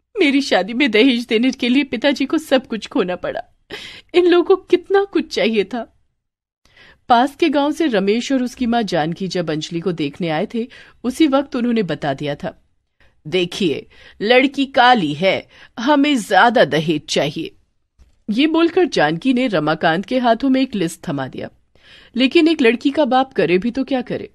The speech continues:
उधर अंजलि को शादी का कोई शौक नहीं था, ना ही पायल को था।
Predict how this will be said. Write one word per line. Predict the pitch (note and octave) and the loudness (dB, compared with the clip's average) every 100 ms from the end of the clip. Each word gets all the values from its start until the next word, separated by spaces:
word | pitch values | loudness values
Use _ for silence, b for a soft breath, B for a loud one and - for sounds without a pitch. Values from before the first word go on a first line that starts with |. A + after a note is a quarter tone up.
| _ _ _ | _ _ _
उधर | E3 F3 D#3 | -6 -2 -2
अंजलि | D3+ D#3+ F3 | -2 -2 -4
को | G3 G3+ | 0 -2
शादी | - E3 D3+ | 0 -2 -2
का | F3 G#3 | -4 -4
कोई | G3+ F#3 | -2 -4
शौक | - G3+ G#3 | -2 -2 -2
नहीं | A3 G#3+ | -4 -6
था, | G3+ F#3 b b b b - | -6 -10 b b b b 0
ना | B3+ | 2
ही | D#4 | 4
पायल | F4 G3 E3 F3+ | 2 2 2 0
को | F3 | -4
था। | C#3 F3 | -10 -12